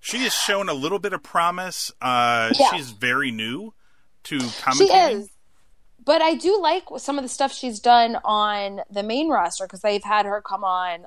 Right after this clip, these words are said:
Speaker 2: a little bit.
Speaker 1: Yeah, sh-,
Speaker 2: Um,
Speaker 1: and she, she was calling stuff for the Mae Young Classic this year, too.
Speaker 2: Mm-hmm.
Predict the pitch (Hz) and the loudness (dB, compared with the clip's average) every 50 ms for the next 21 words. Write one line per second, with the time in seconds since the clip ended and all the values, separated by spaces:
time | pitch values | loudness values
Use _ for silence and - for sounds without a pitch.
0 | - 196 180 180 180 180 175 170 170 170 170 170 170 190 - - - _ - - | -6 -4 -4 -2 -2 -2 -2 -2 -4 -4 -2 0 0 0 -2 -4 -14 _ -20 -10
1 | - 151 127 - - - 202 196 196 196 190 185 - 139 - - 165 147 131 - | -4 -2 -2 -2 0 2 4 6 6 6 4 4 2 -2 -6 -6 -6 -8 -8 -10
2 | - - - - - - 156 147 143 135 135 127 - - 147 135 127 123 - - | -18 -20 -18 -14 -10 -6 -4 -4 -4 -4 -6 -8 -6 -4 -4 -4 -4 -4 -6 -6
3 | - 123 113 - - - 123 117 113 110 104 104 101 101 107 110 107 104 98 95 | -4 -6 -6 -6 -8 -8 -8 -8 -6 -8 -8 -8 -8 -8 -6 -6 -6 -6 -6 -8
4 | 90 - - 110 98 90 - - 87 _ - 82 - - - 82 80 - - 73 | -10 -12 -10 -10 -10 -10 -12 -18 -20 _ -20 -20 -20 -20 -20 -20 -20 -20 -20 -20
5 | - - _ _ _ _ _ _ _ - 262 262 311 349 | -20 -20 _ _ _ _ _ _ _ -8 -6 -6 -6 -6